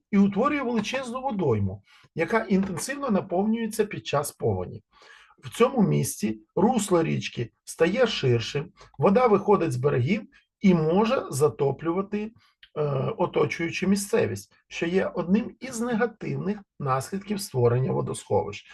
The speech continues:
Дуже часто водосховища, ем, мають, ем, дуже велику ширину, і інколи, коли ми стоїмо на одному березі водосховища,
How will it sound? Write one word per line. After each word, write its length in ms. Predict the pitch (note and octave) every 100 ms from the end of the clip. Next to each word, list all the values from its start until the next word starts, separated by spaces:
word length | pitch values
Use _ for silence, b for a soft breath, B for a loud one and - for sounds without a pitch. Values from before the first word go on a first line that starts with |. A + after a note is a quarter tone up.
| B B
Дуже 240 | F#3+ A#3 A#3+
часто 400 | - D#4+ E4 B3+
водосховища, 840 | A#3 F#3+ - A#3 - A3+ - A3+ - b b
ем, 500 | F#3 F3+ F3 F3 F3 -
мають, 500 | G3+ G#3 A3 A3+ - -
ем, 400 | G3 F#3 F2 - - _ _ _ _ _ -
дуже 240 | D3 F#3 F3+
велику 540 | F3+ D#3 C#3+ F3+ -
ширину, 580 | - G3 A3 C4+ F#3 - - B B _
і 140 | - G3
інколи, 400 | G3+ G#3+ F#3+ F3
коли 240 | F3 F#3 F#3+
ми 120 | F3
стоїмо 440 | - D#3 D#3 C#3
на 100 | C3
одному 360 | B2 A#2+ C#3+ D#3+
березі 320 | G3+ A3+ A3
водосховища, 760 | B3 A#3 - B3+ C4 A#3+ B3